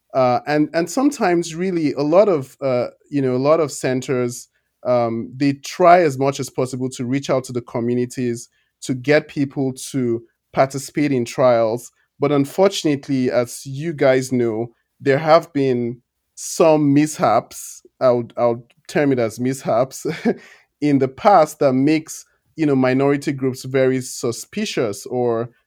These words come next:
not trusting of, of participating in clinical trials. And, and this is a problem, you know, because it would eventually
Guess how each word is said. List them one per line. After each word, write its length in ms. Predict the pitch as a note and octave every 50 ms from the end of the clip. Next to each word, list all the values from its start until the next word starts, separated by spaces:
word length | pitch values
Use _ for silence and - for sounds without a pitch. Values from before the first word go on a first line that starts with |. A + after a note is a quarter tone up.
| _ -
not 280 | C3 C#3+ D3 D3 -
trusting 580 | - - - D3 C3+ C3+ - - - C#3+ C3+ C3
of, 320 | A2+ A2 G#2+ - - _ _ _
of 200 | B2+ B2 A#2+ - -
participating 680 | - B2 A#2+ - B2 - - - C3+ C3 C3 C3 B2
in 100 | A2+ A2+
clinical 400 | - - C3 B2 A#2 - C3+ A#2+
trials. 540 | - - C#3 A#2 A2 G#2 G2 G2+ - - _ _ _ _ _ _ -
And, 180 | C3+ C3+ C3 -
and 200 | C#3 C#3+ D3+ D3+
this 180 | G#3 B3+ B3+ -
is 140 | E3+ C#3+
a 60 | C#3 A#2+
problem, 640 | - - - D3+ C#3 C3 C3 B2 A#2+ A#2 A2+ A2 A#2
you 80 | A#2
know, 160 | A#2 A2+ A2+ G#2+
because 560 | G2+ A#2+ A#2 - - C3 B2 A#2 A#2 - - _ _ _ _ -
it 240 | C3+ C3 C3+ - -
would 260 | C#3 C#3 C3 C3 - - - _ _ _ _ _ _ _ _ _ _ _ _ _ -
eventually 600 | C#3+ C#3 D#3 D#3+ E3+ E3+ F#3 G3+ F3 F3+ F3